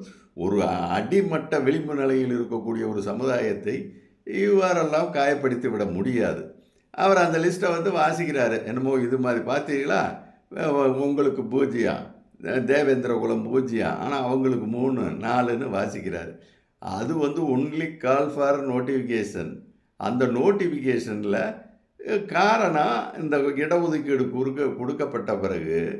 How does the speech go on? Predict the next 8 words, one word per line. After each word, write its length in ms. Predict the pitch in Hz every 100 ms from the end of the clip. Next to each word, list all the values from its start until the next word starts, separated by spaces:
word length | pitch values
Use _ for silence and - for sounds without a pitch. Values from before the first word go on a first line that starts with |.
| - - _ -
அறிவிக்கப்பட்ட 880 | 110 160 220 208 196 190 147 131 104
காலி 360 | 117 175 180
இடங்களில் 580 | 147 127 120 101 92 85 - - -
அதை 320 | - 139 165 165
நிரப்புவதற்கு 1000 | 139 208 240 233 196 180 160 160 160 143
கூட 320 | 151 202 196
அவர்களில் 640 | 165 143 143 135 135 - -
தகுதியான 600 | 131 147 160 143 120